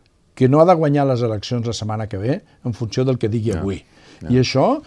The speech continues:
Speaker 1: jo, jo no, jo no desprecio la feina dels polítics, al revés.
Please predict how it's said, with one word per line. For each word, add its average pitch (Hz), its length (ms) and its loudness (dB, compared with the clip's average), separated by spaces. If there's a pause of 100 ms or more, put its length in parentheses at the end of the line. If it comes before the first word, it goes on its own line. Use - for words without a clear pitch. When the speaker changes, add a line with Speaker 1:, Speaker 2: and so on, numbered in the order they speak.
(120)
Speaker 1:
jo, 131 180 0
jo 127 160 2
no, 180 180 -2
jo 110 220 -4
no 175 120 -2
desprecio 170 440 -2
la 175 100 -4
feina 117 260 -2
dels 107 160 -6
polítics, 113 440 -4
al 120 100 -2
revés. 120 460 0